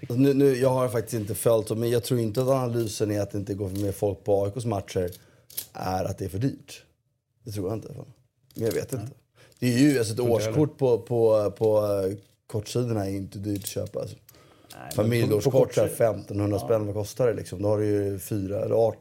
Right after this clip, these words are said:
Speaker 1: eller tvåtusen spänn för att gå med
Speaker 3: Men man vill
Speaker 1: två
Speaker 3: ju sitta
Speaker 1: barn.
Speaker 3: på långsidan.
Speaker 1: Jo, men så ko-, okej, men, men <laughs> nu pratar de om något helt annat. Så det är inte, de bästa platserna ska väl alltid kosta, för det är alltid, där finns det en köpkraft, det får man acceptera, liksom.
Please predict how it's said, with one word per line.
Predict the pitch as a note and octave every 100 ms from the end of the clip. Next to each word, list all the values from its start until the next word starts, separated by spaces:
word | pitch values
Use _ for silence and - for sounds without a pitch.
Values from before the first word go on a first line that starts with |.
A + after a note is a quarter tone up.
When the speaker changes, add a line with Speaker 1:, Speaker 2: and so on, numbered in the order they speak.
| A2
Speaker 1:
eller |
tvåtusen | G#2+ A2 G2+
spänn | - A2
för | G#2
att | A2
gå | G#2
med |
Speaker 3:
Men | G#2+
man | A2+
vill | A#2
Speaker 1:
två |
Speaker 3:
ju | G#2+
sitta | G#2+
Speaker 1:
barn. | A#2
Speaker 3:
på | C3+
långsidan. | C#3 - C3+ - - _ _ _ _ _ _ _ _ _ _
Speaker 1:
Jo, | - D#3
men | D3+ D3
så | C#3+
ko-, | D3+ C#3 B2
okej, | - G#2+ A#2+
men, | A2+ A2+ G#2
men | A#2 A#2 A#2 G#2+ A2+ -
<laughs> | - - - -
nu | - C#3 C3+
pratar | C#3+
de | A#2+
om |
något | A#2+
helt | D3+ -
annat. | B2+ G#2+ G#2 C3+ A#2
Så | A2+
det | G#2+ A2+
är | B2+
inte, | G#2+ C#3
de | B2+ B2
bästa | B2+ A2+ -
platserna | - C#3 - A2
ska | -
väl | A2
alltid | G2+ G2+
kosta, | A2 G2 - B2
för | G2+ G#2
det |
är | A2+
alltid, | G#2+ A2
där | A#2+
finns | A#2+ A2+ C3+
det | C3+
en |
köpkraft, | G#2 G#2+ - - -
det |
får | A#2+
man | F3
acceptera, | B2+ - F#2 - - -
liksom. | -